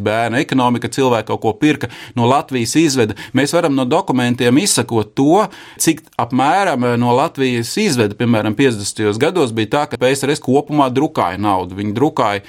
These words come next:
vairākus miljardus gadā naudu, tāpēc, ka visu laiku bija šī inflācija.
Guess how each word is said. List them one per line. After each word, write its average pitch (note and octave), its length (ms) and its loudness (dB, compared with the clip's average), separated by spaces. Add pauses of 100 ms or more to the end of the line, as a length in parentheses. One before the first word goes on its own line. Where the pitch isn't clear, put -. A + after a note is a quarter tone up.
(280)
vairākus B2 520 -2
miljardus G#2 680 0
gadā A#2 320 0
naudu, E3 420 2
tāpēc, A2+ 360 -2
ka A#2+ 80 -4
visu B2 220 -2
laiku B2+ 260 0
bija B2 140 0
šī A#2+ 200 0
inflācija. G#2 460 0